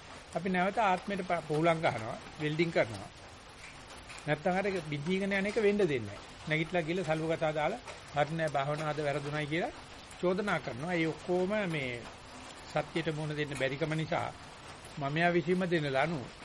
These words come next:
නිසා කමඨාන සුද්ධ වෙන්න ඕනේ. ඒ වගේම සාකච්ඡානුග්‍රහිත වෙන්න ඕනේ. ඒ වගේම මේ වංචනික ධර්ම කියන එක තේරුම් ගන්න ඕනේ.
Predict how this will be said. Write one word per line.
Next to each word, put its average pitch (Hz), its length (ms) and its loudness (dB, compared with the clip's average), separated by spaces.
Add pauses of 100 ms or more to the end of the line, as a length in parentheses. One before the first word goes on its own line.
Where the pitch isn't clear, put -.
(140)
නිසා 165 320 -2
කමඨාන 139 460 -2
සුද්ධ 151 260 -6
වෙන්න 127 280 0
ඕනේ. 135 300 2 (880)
ඒ 156 120 -4
වගේම 151 280 0
සාකච්ඡානුග්‍රහිත 156 960 0
වෙන්න 131 300 2
ඕනේ. 175 300 6 (920)
ඒ 160 120 0
වගේම 170 340 4
මේ 185 160 2
වංචනික 156 440 2
ධර්ම 185 300 4
කියන 185 200 0
එක 185 120 0
තේරුම් 143 300 0
ගන්න - 180 -10
ඕනේ. - 180 -16